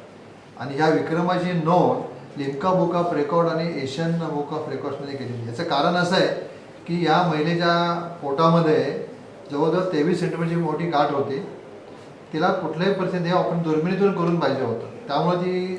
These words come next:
अ, महिला हॉस्पिटलमध्ये आली आणि आमच्या सर्व ह्या सर्जिकल टीमने ही शस्त्रक्रिया थ्री डी लॅप्रोस्कोपी नावाची नवीन जी टेक्नॉलॉजी त्याच्या यशस्वीरित्या पार पाडली. अ,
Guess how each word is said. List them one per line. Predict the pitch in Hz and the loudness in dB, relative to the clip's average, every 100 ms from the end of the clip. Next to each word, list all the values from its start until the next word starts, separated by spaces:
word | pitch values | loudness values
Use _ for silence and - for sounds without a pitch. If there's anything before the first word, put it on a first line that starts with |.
| - | -6
अ, | 147 | -6
महिला | 143 143 170 160 160 - | -4 0 4 4 2 -2
हॉस्पिटलमध्ये | - 127 - 196 185 180 | -6 -6 -2 2 4 4
आली | 170 - - - - - - - - - - - - | 4 4 0 -6 -12 -18 -20 -20 -20 -20 -20 -20 -16
आणि | - 143 | -8 -4
आमच्या | 156 151 180 | -2 0 0
सर्व | 170 165 180 202 | 0 2 4 4
ह्या | 208 175 156 175 180 160 | 2 -2 0 4 4 2
सर्जिकल | - 135 147 147 175 180 180 175 | -4 -6 -4 0 0 2 0 2
टीमने | 180 180 170 147 - - - - - 170 | 2 4 0 -2 -8 -14 -16 -18 -10 -2
ही | 170 180 180 175 175 | 2 2 2 -2 -4
शस्त्रक्रिया | 156 - 190 196 196 175 - - - - - - - - - - - - | -6 -2 2 4 6 6 6 2 -4 -12 -16 -18 -18 -16 -16 -16 -16 -10
थ्री | 160 175 | 0 4
डी | 220 | 8
लॅप्रोस्कोपी | 196 185 196 190 196 180 | 10 10 6 4 4 4
नावाची | 175 175 175 | 4 2 2
नवीन | 156 180 196 | 4 4 6
जी | 196 | 6
टेक्नॉलॉजी | 175 170 165 165 160 | 4 4 2 -2 -2
त्याच्या | 160 170 170 - 147 | 0 0 0 -2 -6
यशस्वीरित्या | 139 180 175 175 | -4 0 2 4
पार | 151 156 143 | 4 2 2
पाडली. | 139 110 - - - - - - - - - - - | 0 -2 -6 -12 -20 -20 -20 -20 -20 -20 -20 -20 -4
अ, | 156 | 2